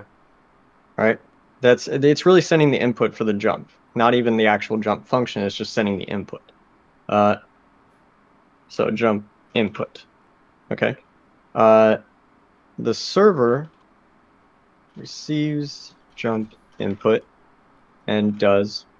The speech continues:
jump. Okay. Now here's an important part. What happens if at this point, or at this point, wait,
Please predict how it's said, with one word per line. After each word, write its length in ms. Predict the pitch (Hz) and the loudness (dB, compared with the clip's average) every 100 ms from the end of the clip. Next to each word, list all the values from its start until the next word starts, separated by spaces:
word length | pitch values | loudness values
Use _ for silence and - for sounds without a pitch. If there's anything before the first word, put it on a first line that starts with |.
| _ | _
jump. 280 | - 143 - _ _ _ _ _ _ _ _ _ _ _ _ | 0 0 0 _ _ _ _ _ _ _ _ _ _ _ _
Okay. 180 | - 117 - _ _ _ _ _ _ _ _ | -4 -4 -6 _ _ _ _ _ _ _ _
Now 140 | - 107 | -2 2
here's 240 | 135 160 | 4 4
an 60 | 160 | 4
important 360 | 135 151 127 | 2 2 0
part. 220 | - - - _ _ _ _ _ _ | -2 -4 -8 _ _ _ _ _ _
What 160 | 120 127 | 0 4
happens 480 | 139 139 135 120 - | 4 2 0 -2 2
if 280 | 120 117 - _ _ _ 110 | 2 2 0 _ _ _ -6
at 140 | 110 | -2
this 160 | 139 - | -2 0
point, 380 | 131 117 110 - _ _ _ _ _ | 0 0 0 -6 _ _ _ _ _
or 300 | 113 104 101 - - | -4 -4 -6 -10 -8
at 80 | 107 | -2
this 120 | 113 | -2
point, 920 | - 117 110 104 104 - - - - _ _ _ _ _ _ | 0 0 0 -2 -6 -18 -18 -18 -20 _ _ _ _ _ _
wait, 220 | 104 - | -10 -10